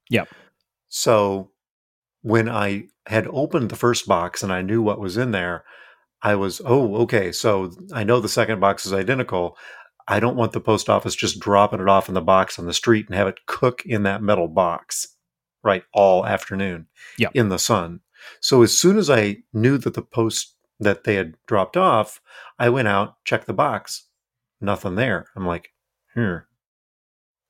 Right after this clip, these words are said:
Speaker 2: Well, that's kinda odd." So I send her a text, "Hey, box number one showed up. Thank you very much. It's really awesome. The mail is here on box number two, but the box did not arrive. You might wanna track it just to see what's going on."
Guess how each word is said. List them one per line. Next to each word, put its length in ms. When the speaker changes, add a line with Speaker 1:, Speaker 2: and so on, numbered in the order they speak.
Speaker 2:
Well, 100
that's 140
kinda 240
odd." 420
So 180
I 80
send 240
her 100
a 60
text, 380
"Hey, 320
box 240
number 200
one 180
showed 240
up. 260
Thank 200
you 60
very 180
much. 240
It's 180
really 180
awesome. 480
The 120
mail 320
is 160
here 320
on 200
box 280
number 240
two, 500
but 300
the 120
box 340
did 160
not 200
arrive. 560
You 100
might 140
wanna 200
track 360
it 300
just 180
to 80
see 160
what's 220
going 240
on." 320